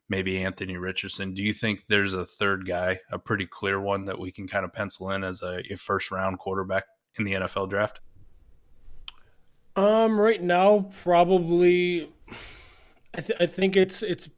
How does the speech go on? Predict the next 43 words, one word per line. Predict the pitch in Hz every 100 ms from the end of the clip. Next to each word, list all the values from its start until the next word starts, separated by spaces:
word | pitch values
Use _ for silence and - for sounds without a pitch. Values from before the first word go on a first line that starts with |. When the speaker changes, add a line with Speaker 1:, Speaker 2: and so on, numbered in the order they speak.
| - - _
Speaker 2:
between, | 214 151 190 185
like | 170
you | 170
said, | 147 180 165 143
Levis | 147 147 156 151
and | 147
Hooker. | 123 143 165 165 - _ _ - - _ -
I, | 151
I | - 156
wanna | 160 180 175
believe | 160 156 165 139
one | 135 139
of | 151 165
'em | 185 185 170
at | 170 180
least | 190 185 -
will | 156
get | 165
round | 127 139 151
one | 160
capital. | 151 135 135 170 175 175 _ _ _ _ _ -
And, | 160 156
and | 147 151
just | 170 -
kind | 175
of | 160
a |
side | 151 170 156 151
note, | 151 151 -
going | 151 151
to | 151 156 151
the | 143 156 147
analytics | 151 156 147 151 151
side | - 139
of | 135
everything | 131 131 135 131
here. | - 135 135
So | - 139 127 - _ _ _ -
since | - 185 185 185
the | - 170 160
twenty | 156 - 170 190
fourteen | 190 180 170 - - 175 147
draft, | 135 117 110 -